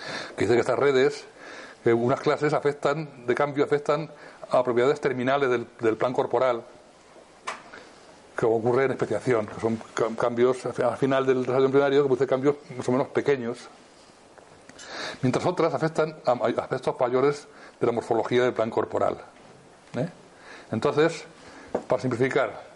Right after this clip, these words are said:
¿eh? cuando los cambios afectan a los momentos iniciales del desarrollo embrionario, pues se producen cambios a nivel de filum,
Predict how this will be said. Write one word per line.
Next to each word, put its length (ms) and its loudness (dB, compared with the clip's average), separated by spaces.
¿eh? 160 0
cuando 340 0
los 160 2
cambios 360 0
afectan 540 -2
a 100 2
los 400 -4
momentos 460 0
iniciales 880 0
del 180 0
desarrollo 220 0
embrionario, 480 2
pues 100 -2
se 60 2
producen 280 2
cambios 280 -2
a 40 4
nivel 160 4
de 120 0
filum, 380 -2